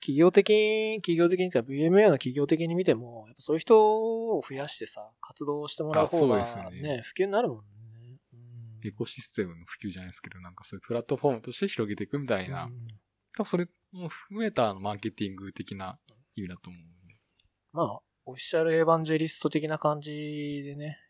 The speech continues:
Speaker 1: 認めてるとこは結構、ね、Amazonとかね、
Speaker 2: あ、そうですよね。
Speaker 1: やってますもんね。
Speaker 2: 他のところもありますよね。
Speaker 1: なるほど。
Speaker 2: で、ちょっと最近のあの、ことが、近況とあの、ありがとうございます。ポッドキャストありがとうございますというところで、<laughs> はい。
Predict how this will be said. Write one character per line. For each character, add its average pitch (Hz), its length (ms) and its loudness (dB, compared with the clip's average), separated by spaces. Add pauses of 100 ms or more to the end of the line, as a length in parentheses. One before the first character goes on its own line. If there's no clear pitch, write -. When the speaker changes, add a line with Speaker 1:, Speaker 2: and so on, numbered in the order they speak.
(120)
Speaker 1:
認 127 200 -8
め 131 140 -8
て 139 140 2
る 135 320 -2
と 139 100 2
こ 135 140 4
は 113 100 4
結 - 200 -4
構、 107 260 -10 (160)
ね、 135 80 -4
Amazon 135 420 2
と - 80 -20
か 107 420 -12
ね、 113 60 -20
Speaker 2:
あ、 139 140 -4
そ 143 180 4
う 120 60 4
で 104 80 -4
す - 160 -20
よ 90 80 -20
ね。 98 120 -18
Speaker 1:
や 117 100 -14
っ - 20 -14
て - 100 -8
ま 147 80 -4
す - 140 -10
も 113 40 -8
ん - 20 -12
ね。 101 60 -14
Speaker 2:
他 - 0 -
の - 0 -
と - 0 -
こ - 0 -
ろ 90 100 -16
も 87 40 -18 (800)
あ 98 40 -10
り 95 120 -10
ま - 120 -18
す - 140 -20
よ 87 60 -20
ね。 104 280 -20
Speaker 1:
な 104 100 -18
る 98 60 -16
ほ - 140 -20
ど。 - 80 -20 (600)
Speaker 2:
で、 131 100 -4
ち - 60 -12
ょ 101 140 -4
っ - 20 -8
と - 0 -
最 127 320 2
近 123 220 -2
の 113 120 0
あ - 40 0
の、 107 340 -4 (720)
こ - 60 -14
と 107 120 -4
が、 92 200 -4
近 110 180 -10
況 104 220 -4
と 98 160 -2
あ 95 40 -2
の、 90 160 -10
あ 95 60 -6
り 113 80 2
が 113 80 4
と 95 100 -6
う 90 40 -12
ご 90 60 -18
ざ 98 40 -12
い 92 60 -12
ま 92 40 -20
す。 - 40 -20
ポ - 60 -16
ッ - 20 -
ド - 80 -14
キ 117 60 0
ャ 107 40 -4
ス - 60 -12
ト - 40 0
あ 98 40 -2
り 98 60 -2
が 101 60 -2
と 101 60 -6
う 95 40 -8
ご 92 40 -12
ざ 95 80 -8
い - 20 -8
ま 92 60 -6
す - 60 -2
と 104 80 0
い - 20 2
う - 20 -2
と - 80 0
こ 95 60 -8
ろ 92 100 -4
で、 - 160 -8 (100)
<laughs> - 80 -20
は - 200 -2
い。 - 280 -6